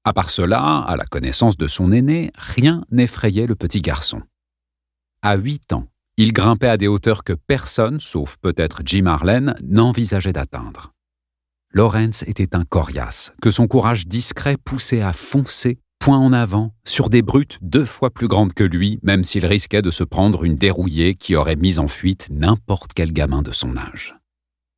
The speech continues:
Lawrence adorait tout ce qui était casse-cou. Sans hésiter, il s'élançait à bicyclette de la plus haute rampe qu'il puisse construire,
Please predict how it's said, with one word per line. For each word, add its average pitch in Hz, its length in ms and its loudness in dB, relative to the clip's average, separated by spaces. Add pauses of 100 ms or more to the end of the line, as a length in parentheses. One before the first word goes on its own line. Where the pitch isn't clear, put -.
(100)
Lawrence 147 640 2
adorait 117 480 0 (140)
tout 190 180 -2
ce - 160 -4
qui - 200 -2
était 151 180 0
casse-cou. - 500 -4 (600)
Sans 165 360 2
hésiter, 117 540 0
il 120 180 -2
s'élançait 147 540 2
à 117 80 2
bicyclette 127 600 0
de 113 100 4
la 113 120 4
plus 127 240 2
haute 175 240 4
rampe 151 400 0
qu'il 135 180 -2
puisse - 240 -4
construire, 123 640 -2